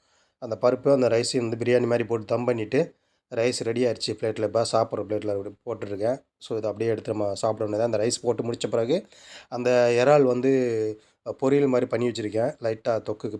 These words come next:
தொக்கு மாதிரி இருக்கும், ஆ, பொரியல் மாதிரி இருக்கும். So, அதை வந்து இந்த ரைஸ்க்கு மேல வந்து போட்டுருவேன். போட்டு அப்படியே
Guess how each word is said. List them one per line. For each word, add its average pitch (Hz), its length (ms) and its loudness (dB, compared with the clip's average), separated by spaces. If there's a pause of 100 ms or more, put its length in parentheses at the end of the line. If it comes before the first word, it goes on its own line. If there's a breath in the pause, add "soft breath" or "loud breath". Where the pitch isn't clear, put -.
(120)
தொக்கு 107 180 -12
மாதிரி 117 240 -2
இருக்கும், 110 360 -10 (180)
ஆ, 113 60 -6 (680)
பொரியல் 117 280 -4
மாதிரி 107 220 -6
இருக்கும். 104 280 -6 (460)
So, 123 260 4
அதை 120 200 6
வந்து 127 300 4 (600)
இந்த 120 180 2
ரைஸ்க்கு 127 360 2
மேல 123 320 4
வந்து 117 600 2
போட்டுருவேன். 113 580 -2 (100)
போட்டு 110 640 -2
அப்படியே 113 320 -2